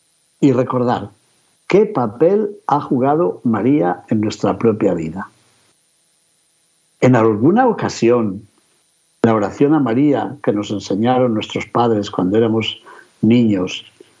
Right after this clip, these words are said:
la devoción a María nos ha alejado de Jesús.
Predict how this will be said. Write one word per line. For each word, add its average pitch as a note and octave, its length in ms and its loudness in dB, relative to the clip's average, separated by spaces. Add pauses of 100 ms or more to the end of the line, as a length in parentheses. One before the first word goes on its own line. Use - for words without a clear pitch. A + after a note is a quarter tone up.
(200)
la A#2 140 4
devoción A2 400 2
a E3+ 60 4
María C3 500 2 (400)
nos A2+ 320 0
ha B2 100 2
alejado D3+ 560 2
de A#2 120 -2
Jesús. - 600 -6